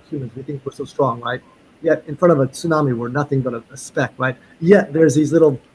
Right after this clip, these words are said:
things we can't even see that have shut down the world as well. So kind of getting, again,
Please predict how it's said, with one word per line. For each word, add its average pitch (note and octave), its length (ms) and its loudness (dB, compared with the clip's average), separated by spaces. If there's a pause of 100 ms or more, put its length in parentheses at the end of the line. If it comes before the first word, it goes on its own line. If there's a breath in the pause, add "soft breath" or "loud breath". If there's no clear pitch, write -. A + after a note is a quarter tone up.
things D3+ 180 -2
we C#3 80 -6
can't C#3 200 -4
even C3 160 -2
see D3+ 180 -4
that A#2+ 180 -4
have A2+ 140 -14
shut C3+ 220 -8
down B2 160 -6
the A#2+ 80 -10
world B2 240 -8
as A2 100 -20
well. A#2+ 220 -8
So C3 240 -8 (800)
kind G3 120 6
of E3 100 4
getting, E3+ 380 4 (100)
again, C3+ 400 -2